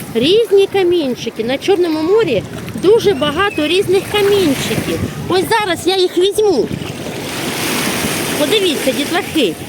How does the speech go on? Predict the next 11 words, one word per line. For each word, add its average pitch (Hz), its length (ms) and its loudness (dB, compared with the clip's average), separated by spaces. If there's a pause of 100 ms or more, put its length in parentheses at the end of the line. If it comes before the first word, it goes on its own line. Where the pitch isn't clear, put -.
(120)
які 269 280 0
вони 359 260 2
різні. 220 520 -2 (280)
Зараз 302 460 -2
ще 320 220 2
вам 294 160 0 (100)
покажу. 269 540 0 (640)
Зараз 339 580 -2
ще 294 220 0
вам 269 200 -2
покажу. 269 580 -2